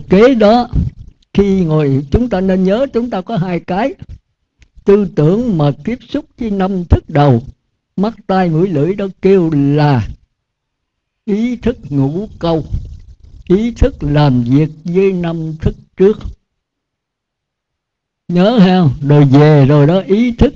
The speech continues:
làm việc một mình, không có mắt, tai, mũi, lưỡi nữa,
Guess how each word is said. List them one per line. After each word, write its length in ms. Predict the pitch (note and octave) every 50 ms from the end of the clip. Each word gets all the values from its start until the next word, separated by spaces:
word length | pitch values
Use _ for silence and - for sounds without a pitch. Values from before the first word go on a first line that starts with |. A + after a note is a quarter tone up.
| -
làm 260 | - D#3+ D3 C#3 C#3
việc 240 | B2 C3 C#3+ D3 -
một 220 | D3+ C#3+ C#3 - C#3+
mình, 300 | C#3+ D3+ D3+ D#3 D3 B2 - - - - _ _ _ _ _ _ _
không 300 | - - F3 F3 F3 E3+
có 140 | D#3+ G3 G#3
mắt, 220 | G#3 G#3 A3 A3+ G#3+ _
tai, 180 | - F3 E3 E3+
mũi, 220 | D#3+ D3 C#3 E3
lưỡi 220 | F#3+ E3+ D3 D#3+ G3
nữa, 380 | F#3 D3+ C#3+ D#3+ F3 F#3+ G#3+